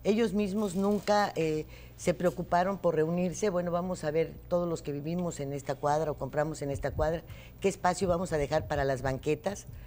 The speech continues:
qué espacio vamos a dejar para que circulen los vehículos, sino que aquí empieza mi terreno y aquí pongo la barda,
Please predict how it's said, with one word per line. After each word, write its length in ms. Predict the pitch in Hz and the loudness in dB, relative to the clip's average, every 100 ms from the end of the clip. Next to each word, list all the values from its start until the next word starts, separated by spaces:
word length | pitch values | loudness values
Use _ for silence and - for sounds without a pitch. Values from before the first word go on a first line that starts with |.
| - - - | -16 -18 -4
qué 80 | 175 | -2
espacio 380 | 165 170 165 165 | 0 0 0 0
vamos 260 | 156 156 147 | 0 0 0
a 60 | |
dejar 260 | 139 147 147 | 0 0 0
para 180 | 139 127 | -2 -2
que 100 | 127 | -4
circulen 440 | 139 - 156 156 | -8 -2 0 2
los 160 | 139 127 | 0 0
vehículos, 600 | 135 151 123 196 220 - - - | 0 0 -2 -4 -4 -6 -16 -16
sino 240 | - 160 147 | -2 0 2
que 100 | 147 | 2
aquí 180 | 135 | 4
empieza 380 | 247 247 247 247 | 2 2 0 2
mi 120 | 220 180 | 0 2
terreno 420 | 170 160 190 247 | 2 2 2 4
y 80 | 226 | 4
aquí 220 | 156 185 | 2 -2
pongo 340 | - 175 185 | 2 2 4
la 140 | 202 127 | 4 4
barda, 320 | 120 107 - | 2 0 -8